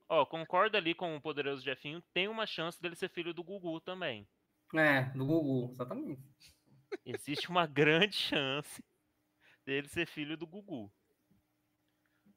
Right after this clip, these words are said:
Speaker 1: Tá? Pode ser que talvez o Todd Phillips esteja preparando isso como um plot twist pra gente, tá? No final apareça ali. Cara, seria muito interessante, inclusive,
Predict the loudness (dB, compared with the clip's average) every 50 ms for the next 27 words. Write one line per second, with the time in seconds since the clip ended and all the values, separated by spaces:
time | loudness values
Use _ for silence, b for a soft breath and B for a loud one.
0 | _ _ _ -12 -10 -10 -10 -10 -12 -14 _ _ _ _ -4 0 2 2 2 0
1 | -2 0 2 2 2 4 4 4 4 4 2 0 0 0 0 -2 -2 -2 -2 -2
2 | -2 -6 -12 -12 -12 -16 -16 -8 -4 -2 -2 0 0 -2 -4 -6 -10 -6 -6 -6
3 | -6 -8 -10 -10 -14 -14 -12 -12 -12 -12 -12 -8 -4 -4 -4 -4 -4 -8 -16 -12
4 | -12 -10 -10 -10 -8 -4 -4 -2 -2 -2 -4 -4 -4 -4 -6 -8 -10 -12 -12 _
5 | _ _ _ _ _ _ _ _ _ _ _ _ _ _ _ -2 0 2 2 2
6 | 2 0 -2 -6 -10 -8 -6 -4 0 4 6 8 8 8 8 6 2 -2 _ -4
7 | -4 -2 0 4 4 6 6 6 4 2 0 -2 -4 -6 -6 -4 -6 -6 -8 -8
8 | -12 b b b b b b b b 2 2 2 2 -2 -10 -18 -20 _ _ -4
9 | -2 0 0 -2 -4 -6 -10 -10 -12 -14 -14 -12 -10 -10 -10 -8 -8 -10 -10 -10
10 | -12 -14 -16 -14 -12 -12 -10 -8 -6 -8 -8 -8 -12 -18 -20